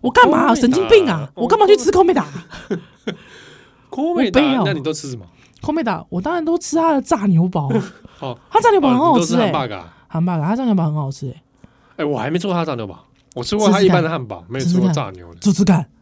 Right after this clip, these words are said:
Speaker 2: 好吃啊。
Speaker 1: 哎呀，美味しい。
Speaker 2: 哎，哎，我都吃，我吃过他的意大利面，
Speaker 1: 嗯。
Speaker 2: 然后也吃了。
Speaker 1: 普通普通。
Speaker 2: 对，因为意大利面就是普通啊。
Speaker 1: 就是简餐、简餐、简餐等级啦。
Speaker 2: 对，然后
Speaker 1: 他的饭也不要。
Speaker 2: 红酒炖牛肉。
Speaker 1: 也普通普通。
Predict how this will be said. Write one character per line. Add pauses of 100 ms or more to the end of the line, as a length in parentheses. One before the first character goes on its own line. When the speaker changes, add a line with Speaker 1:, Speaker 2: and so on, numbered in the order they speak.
Speaker 2:
好
吃
啊。
Speaker 1:
哎
呀，
美
味
し
い。 (380)
Speaker 2:
哎，
哎，
我
都
吃， (640)
我
吃
过
他
的
意
大
利
面， (400)
Speaker 1:
嗯。
Speaker 2:
然
后
也
吃
了。
Speaker 1:
普
通
普
通。 (520)
Speaker 2:
对，
因
为 (140)
意
大
利
面
就
是
普
通
啊。
Speaker 1:
就
是
简
餐、
简
餐、 (380)
简
餐
等
级
啦。
Speaker 2:
对， (220)
然
后
Speaker 1:
他
的
饭
也
不
要。
Speaker 2:
红
酒
炖
牛
肉。
Speaker 1:
也
普
通
普
通。